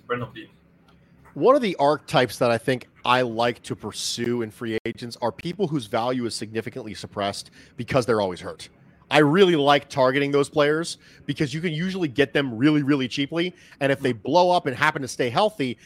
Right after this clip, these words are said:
Speaker 2: then they can walk and you get a comp pick for him. So along those lines, I think Paris Campbell, the wide receiver from the Colts, I think is a player that I look at 'cause I don't think he's gonna command meaningful money. I think that you can get him for a similar contract that you might be able to pull the,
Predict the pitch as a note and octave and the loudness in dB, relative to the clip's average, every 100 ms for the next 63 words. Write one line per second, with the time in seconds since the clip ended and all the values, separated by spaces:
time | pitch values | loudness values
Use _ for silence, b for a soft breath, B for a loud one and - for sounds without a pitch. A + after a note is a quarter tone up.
0 | b - F3 F3+ E3 D3+ D3 D3 B2+ B2 | b 0 2 2 2 2 2 0 -2 -2
1 | A#2 C#3 A#2 G#2+ - G2 D#2+ - b b | 0 -2 -2 -4 -8 -12 -14 -16 b b
2 | E3+ C#3+ b b - D3 E3+ A3+ F#3+ F3 | 2 2 b b -2 2 2 2 2 0
3 | B2+ D#3 F#3+ D3 C3 C3+ D#3+ C#3+ D#3 C#3 | 0 2 2 2 -2 -4 -4 0 2 0
4 | - C3+ C3+ E3 E3+ C3 B2+ C3 B2+ - | -2 -2 0 -2 -4 -4 2 2 0 -4
5 | C3+ A#2 B2 G#2+ D3 F#3 - - b b | -6 -6 -12 -2 -2 -2 -8 -16 b b
6 | b C3+ C#3 C3+ B2+ D3 C#3 B2+ B2 A#2 | b -4 -4 -4 -6 0 0 0 0 -2
7 | G2 C3+ - C#3+ D3 _ _ A#2 A2 C#3+ | -4 -6 -4 -4 -6 _ _ -10 0 0
8 | C#3 D3+ C#3 C3 C3 B2 B2+ B2 A#2 B2 | 0 -8 -6 -6 -4 -6 -4 -2 -2 -4
9 | B2 A2+ A2 G#2+ B2 D#3+ _ b b b | -6 -6 -4 -4 -6 -8 _ b b b
10 | b B2+ C3 B2+ B2+ C#3+ C#3 A2+ C3 C3 | b -2 -2 -4 -6 -10 -10 0 0 2
11 | C#3 - B2+ - C#3+ C3 B2 A#2 B2 B2 | -2 -4 -6 -2 -2 0 -2 -2 -4 -4
12 | - B2 B2 A2+ B2 A#2+ B2 A2 G#2+ B2+ | -2 -2 -2 -8 -4 -2 -2 -4 -4 -2
13 | A#2 | -4